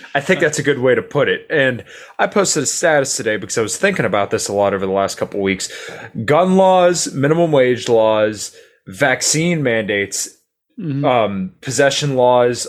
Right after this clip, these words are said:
Speaker 1: all make criminals out of peaceful people. And especially with everything we got going on with vaccine mandates, y-, we have to look at this in light of,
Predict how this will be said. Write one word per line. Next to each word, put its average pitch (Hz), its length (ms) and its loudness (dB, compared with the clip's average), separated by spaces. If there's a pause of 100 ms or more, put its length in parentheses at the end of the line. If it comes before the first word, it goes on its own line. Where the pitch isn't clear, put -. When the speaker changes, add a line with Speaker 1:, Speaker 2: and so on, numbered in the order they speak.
(120)
Speaker 1:
all 151 240 2
make 156 580 -2
criminals 107 760 -8
out 107 120 0
of 95 100 -12
peaceful 95 360 -8
people. - 640 -6 (300)
And 127 100 2
especially 214 400 0
with 131 80 4
everything 123 240 0
we 117 140 0
got 117 180 0
going 113 160 0
on 151 140 0
with 123 100 -4
vaccine 135 420 -4
mandates, 113 480 -4 (520)
y-, 151 180 -2 (220)
we 190 160 2
have 233 160 0
to 220 80 2
look 180 180 4
at 180 100 -4
this 139 220 0
in 131 240 -4
light 127 340 2
of, 113 560 -2